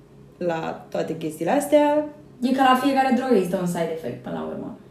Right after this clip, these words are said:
Speaker 2: Și
Speaker 1: Exact.
Speaker 2: nu, lumea nu prea vorbește despre ele, pentru că normal că îți convine să auzi că există acolo a-, o pastilă albastră,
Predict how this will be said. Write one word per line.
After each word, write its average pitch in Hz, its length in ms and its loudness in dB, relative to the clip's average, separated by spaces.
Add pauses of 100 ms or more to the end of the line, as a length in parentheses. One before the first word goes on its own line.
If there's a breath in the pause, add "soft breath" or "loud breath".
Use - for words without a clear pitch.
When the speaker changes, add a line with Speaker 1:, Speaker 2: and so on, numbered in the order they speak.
(200)
Speaker 2:
Și 220 80 2
Speaker 1:
Exact. 202 220 6
Speaker 2:
nu, 233 360 4
lumea 233 220 4
nu 240 80 4
prea 220 140 4
vorbește 175 300 -2
despre 175 280 -6
ele, 165 180 -2
pentru 175 300 -4
că 147 120 -2 (320 loud breath)
normal 208 400 4
că 202 100 -2
îți 202 140 -6
convine 190 420 0 (200)
să 196 80 -4
auzi 180 520 -2
că 190 60 -4 (100)
există 185 360 -6 (260)
acolo 175 400 -2
a-, 170 300 -4
o 180 60 -6
pastilă 175 420 -4
albastră, 165 440 -4